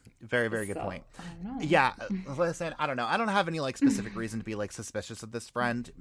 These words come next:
Speaker 1: necessarily, but
Speaker 2: Okay.
Speaker 1: this story's odd, right? Like,
Speaker 2: Yeah,
Speaker 1: it's just, it's just a
Speaker 2: something's
Speaker 1: weird,
Speaker 2: off.
Speaker 1: like, perfect circumstances. Again, like, we're gonna about to get to what happened to Alonzo, but, like, the fact that, like, whatever happened to Alonzo happened during this perfect set of circumstances doesn't sit well with me.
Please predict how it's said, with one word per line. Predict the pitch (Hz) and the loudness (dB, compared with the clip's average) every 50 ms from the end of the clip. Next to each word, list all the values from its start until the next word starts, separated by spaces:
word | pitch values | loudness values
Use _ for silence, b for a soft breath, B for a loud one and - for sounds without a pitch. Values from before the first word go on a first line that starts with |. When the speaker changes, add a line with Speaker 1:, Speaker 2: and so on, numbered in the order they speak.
| 101 101 87 | -16 -10 -6
Speaker 1:
necessarily, | 123 131 - - 117 123 131 131 127 131 131 | -6 -6 -6 -6 -6 -4 -2 -2 -2 -2 -2
but | 117 - 202 190 | 0 0 0 0
Speaker 2:
Okay. | 202 - - 185 B B B B B - | 0 -4 -6 -8 B B B B B -18
Speaker 1:
this | 113 117 127 135 127 | -8 -2 -2 -2 -2
story's | - - - - - - 151 139 135 127 113 107 101 92 87 92 - _ _ | -2 -6 -8 -6 -2 0 2 2 2 2 0 -2 -4 -6 -8 -12 -16 _ _
odd, | 107 98 - - 50 - - - | -2 -2 -2 -2 -6 -10 -12 -4
right? | - 139 135 131 226 | -2 0 2 2 4
Like, | 233 233 | 6 6
Speaker 2:
Yeah, | 202 180 | 6 6
Speaker 1:
it's | 170 - | 6 2
just, | 165 147 - | 0 0 0
it's | 202 202 - | -2 -2 0
just | - - - 170 | 0 0 0 0
a | |
Speaker 2:
something's | 139 131 120 - | 0 0 0 2
Speaker 1:
weird, | 131 127 127 123 120 120 120 123 | 2 4 6 8 8 8 8 6
Speaker 2:
off. | 113 - - - 127 123 | 4 0 -4 -10 4 6
Speaker 1:
like, | 127 120 - - - - | 6 6 6 2 -4 -8
perfect | - - 151 131 - 131 113 - | -4 -4 -4 -2 -2 -6 -8 -6
circumstances. | - 123 - 113 107 - 113 104 98 - 104 101 98 95 95 - _ - | -6 -6 -4 -4 -4 -4 -4 -4 -4 -2 -2 -2 -2 -4 -6 -12 _ -2
Again, | 135 131 113 120 113 107 | 0 0 2 2 2 2
like, | 110 107 - | 0 0 0
we're | 120 113 | 2 4
gonna | 117 117 113 | 4 6 6
about | 123 117 107 | 6 4 4
to | - 113 | 4 2
get | 127 117 - | 2 2 2
to | - 117 | 0 -2
what | 113 113 107 | -2 0 0
happened | 110 110 - - 117 107 | -2 -2 -2 -2 -4 -4
to | - 110 107 | -4 -4 0
Alonzo, | 117 165 214 208 175 151 131 123 | 4 4 4 6 6 4 2 4
but, | 131 123 98 | 2 2 4
like, | 127 113 - | 2 0 -2
the | 120 - | -2 0
fact | 127 123 - - | 0 0 0 -2
that, | 113 - - | -6 -6 -8
like, | - 87 117 104 | -10 -12 -12 -2
whatever | 101 104 107 113 113 107 | 0 2 2 2 2 2
happened | 110 117 - 120 113 | 2 2 0 -2 -4
to | 120 123 | -4 -4
Alonzo | 120 120 131 143 147 139 127 117 117 | -2 0 0 -2 -2 0 0 2 2
happened | 113 107 120 127 - - 120 110 110 107 B B B B B B B B B - - 120 - | 2 0 -2 -2 -2 -2 -4 -4 -4 -6 B B B B B B B B B -16 -14 -14 -4
during | - 131 131 131 131 131 | 0 2 2 2 2 0
this | 123 - | -2 -2
perfect | - - - 135 113 - 127 - | -4 -4 -6 -4 -4 -4 -6 -4
set | - - 131 110 | -2 0 0 0
of | 104 - | -2 -4
circumstances | - - 175 175 170 160 143 - 156 139 123 117 135 123 120 113 - 143 - - 123 | -4 -2 -2 -2 -2 -4 -6 -4 -4 -4 -4 -4 -4 -6 -6 -4 -4 -4 -4 -4 0
doesn't | 104 127 117 104 104 107 98 | 4 4 4 4 4 -2 -8
sit | - 107 - | -10 -10 -8
well | 87 85 67 | -6 -6 -8
with | - - - | -8 -10 -14
me. | - 62 - - | -16 -18 -18 -18